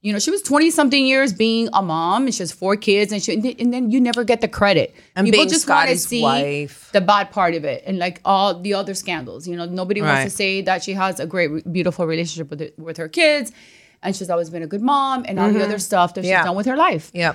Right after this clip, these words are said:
Speaker 1: So that, that's where I relate to her because it's, I, you know, I, I, I know
Speaker 2: And
Speaker 1: what it's
Speaker 2: that's
Speaker 1: like.
Speaker 2: why I knew Lisa <laughs> was gonna get the shit kicked out of her.
Speaker 1: You know what?
Speaker 2: It was
Speaker 1: And,
Speaker 2: not gonna go
Speaker 1: and
Speaker 2: down
Speaker 1: at the
Speaker 2: well.
Speaker 1: end of the day, they've both been that. Like, Larsa was also a stay-at-home mom and took care of her kids, just like Lisa.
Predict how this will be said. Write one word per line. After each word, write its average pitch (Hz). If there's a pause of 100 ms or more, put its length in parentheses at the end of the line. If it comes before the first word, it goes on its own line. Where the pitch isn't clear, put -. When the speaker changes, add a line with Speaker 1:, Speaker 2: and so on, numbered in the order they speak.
(120)
Speaker 1:
So 202
that, 202
that's 240
where 254
I 233
relate 220
to 180
her 143
because 160
it's, 165
I, 170
you 175
know, 156
I, 165
I, 165
I 165
know 170
Speaker 2:
And 208
Speaker 1:
what 226
it's 233
Speaker 2:
that's 202
Speaker 1:
like. 196
Speaker 2:
why 233
I 214
knew 214
Lisa 196
<laughs> 156
was 156 (180)
gonna 220
get -
the 190
shit -
kicked 185
out 156
of 156
her. 156 (220)
Speaker 1:
You 240
know 254
what? 285
Speaker 2:
It 233
was 269
Speaker 1:
And, 214
Speaker 2:
not 233
gonna 214
go 185
Speaker 1:
and 180
Speaker 2:
down 175
Speaker 1:
at -
the 160
Speaker 2:
well. 151
Speaker 1:
end 247
of 277
the 220
day, 277
they've 196
both 220
been 233
that. 160
Like, 175
Larsa 208
was 196
also 226
a 170
stay-at-home 165
mom 165
and 160
took 165
care 170
of 156
her 165
kids, 165
just 165
like 170
Lisa. 180